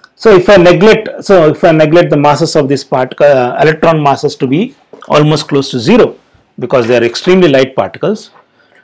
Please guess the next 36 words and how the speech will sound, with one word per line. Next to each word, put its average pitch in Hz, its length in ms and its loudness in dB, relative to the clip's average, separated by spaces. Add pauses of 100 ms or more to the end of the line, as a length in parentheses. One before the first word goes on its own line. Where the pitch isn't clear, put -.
(160)
their 214 240 4
momenta 160 580 2
should 123 460 -6
be 208 320 -2
at - 280 -6
least 220 680 0 (560)
in 160 140 -6
such - 280 -2
a 233 80 4
way 196 160 4
that 185 180 2
the 156 60 0
momentum 160 400 0
square, 156 400 -2
S - 260 -6
is 175 180 -4
nothing 156 440 -4
but 160 400 -8
now, 147 340 -6 (540)
uh, 127 500 -2
roughly, 175 400 -2
uh, 156 60 0
it 151 160 0
will 170 100 0
be 160 80 2
just 151 400 -4
dependent, 196 540 0
completely 214 400 -2
dependent 180 480 0
upon 170 180 -4
the 202 80 -2
momenta, 165 380 0
three 208 180 -2
momenta 165 380 0
of 135 160 -2
these - 280 -12